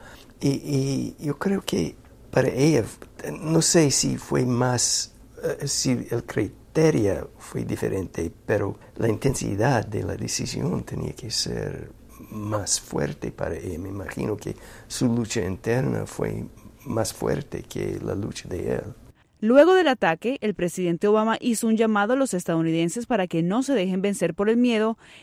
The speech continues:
Speaker 2: y que se mantengan firmes con los valores de nuestra nación. Pero casi al mismo tiempo, el aspirante republicano Donald Trump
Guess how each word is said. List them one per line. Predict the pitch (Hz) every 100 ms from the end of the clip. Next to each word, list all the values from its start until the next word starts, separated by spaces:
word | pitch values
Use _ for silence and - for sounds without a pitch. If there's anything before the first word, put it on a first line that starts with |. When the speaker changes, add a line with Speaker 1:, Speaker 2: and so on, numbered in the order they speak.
| -
Speaker 2:
y |
que | 254
se | 254 254
mantengan | 262 262 269 311 302
firmes | 277 285 302 233 240
con | - 320
los | 202
valores | 165 160 175
de | 202
nuestra | 175 147 175
nación. | 170 170 233 226 220 _ - - -
Pero | 160
casi | 156 165 170
al | 208
mismo | 220 233 247 247
tiempo, | 262 214 196 220 - - -
el | 220
aspirante | 233 - 254 254 269
republicano | 339 330 247 190 165 208 208
Donald | 156 139 156 185
Trump | - 214 208